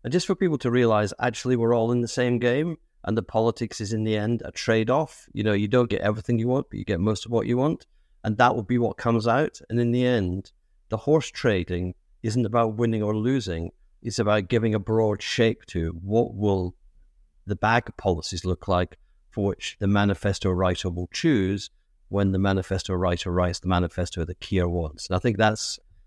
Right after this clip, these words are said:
an important way to think about it. The National Policy Forum is such a good process for party management that right through the Iraq War, the National Policy Forum policy commissions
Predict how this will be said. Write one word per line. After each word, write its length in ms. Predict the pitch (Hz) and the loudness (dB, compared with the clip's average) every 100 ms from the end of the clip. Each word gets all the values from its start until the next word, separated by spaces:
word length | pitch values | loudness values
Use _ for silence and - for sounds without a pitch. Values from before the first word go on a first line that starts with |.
| _ | _
an 60 | - | -10
important 280 | 90 107 90 | -2 0 2
way 100 | 90 | 0
to 60 | - | 0
think 200 | 104 92 | -2 0
about 320 | 85 80 - | 0 -2 -4
it. 100 | 87 _ _ _ _ | -8 _ _ _ _
The 80 | 104 | 0
National 320 | 127 156 156 | 2 2 0
Policy 260 | 160 123 117 | 0 0 0
Forum 420 | - 95 80 87 | -2 -2 -2 -4
is 60 | |
such 460 | - - 165 - - | -6 -2 0 0 0
a 80 | 143 | -2
good 240 | 147 - | 0 -2
process 560 | - 127 131 - 82 - | 2 2 2 -2 -4 -4
for 120 | 101 | -6
party 360 | - 107 107 101 | 0 2 2 2
management 720 | 110 101 87 80 80 87 - _ _ _ _ _ | 2 2 -2 -6 -6 -8 -12 _ _ _ _ _
that 100 | - | -10
right 340 | 80 107 120 - | -2 4 4 2
through 280 | - 113 104 | -4 -2 2
the 120 | 107 | 4
Iraq 420 | 101 104 98 - | 4 4 2 -2
War, 440 | 117 95 76 101 - _ _ - _ - | 0 0 0 -4 -6 _ _ -20 _ -4
the 100 | 98 | 0
National 320 | 110 107 113 | 2 0 -2
Policy 360 | - 107 98 | 0 -2 0
Forum 380 | 104 - 95 90 | -6 -4 -2 -2
policy 400 | - 139 123 - | -2 0 0 -2
commissions 580 | - 85 80 90 87 - | -4 -4 -2 -2 -4 -4